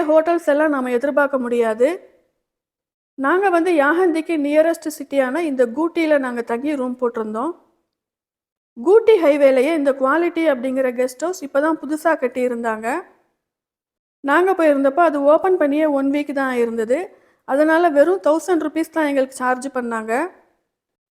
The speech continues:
ரூம்ஸ் எல்லாமே செம நீட்னஸா இருந்தது. கீழேயே ஹோட்டலும் இருக்குது. யாகந்தி போறவங்க இந்த கூட்டிலேயே கூட ரூம் போட்டு ஸ்டே பண்ணிக்கலாம். நம்ம இந்தியாவுல இந்த மாதிரி எவ்வளவெல்லாம் அற்புதமான ஆலயங்கள்,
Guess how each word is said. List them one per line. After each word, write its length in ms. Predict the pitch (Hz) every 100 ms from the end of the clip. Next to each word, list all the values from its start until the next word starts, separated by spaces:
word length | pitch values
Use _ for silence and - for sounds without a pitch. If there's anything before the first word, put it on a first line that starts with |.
| _ _ -
ரூம்ஸ் 280 | 349 403 359
எல்லாமே 260 | 302 302 320 320
செம 200 | 285 330 339
நீட்னஸா 440 | 311 302 302 294 269
இருந்தது. 320 | 254 233 240 415 - -
கீழேயே 340 | 330 370 349 349 -
ஹோட்டலும் 420 | 294 302 311 294
இருக்குது. 340 | 262 254 233 320 427 _ _ _ _ _ _ _ _ _ - 269
யாகந்தி 400 | 339 415 427 392 392
போறவங்க 380 | 277 262 262 349 320
இந்த 120 | 277 269
கூட்டிலேயே 480 | 302 359 370 339 339 269
கூட 140 | 269 359
ரூம் 200 | 285 294
போட்டு 220 | 294 269 359 -
ஸ்டே 160 | 285 277
பண்ணிக்கலாம். 540 | 269 233 233 214 240 349 - _ _ _ _ _ _ _ _ _ _ _ _ 262
நம்ம 220 | 277 392 403
இந்தியாவுல 480 | 320 359 349 294 294 285
இந்த 140 | 269 269
மாதிரி 240 | 277 294 330 285
எவ்வளவெல்லாம் 580 | 269 339 349 320 311 294
அற்புதமான 540 | 269 - 302 277 294 302 277
ஆலயங்கள், 460 | 262 262 262 247 262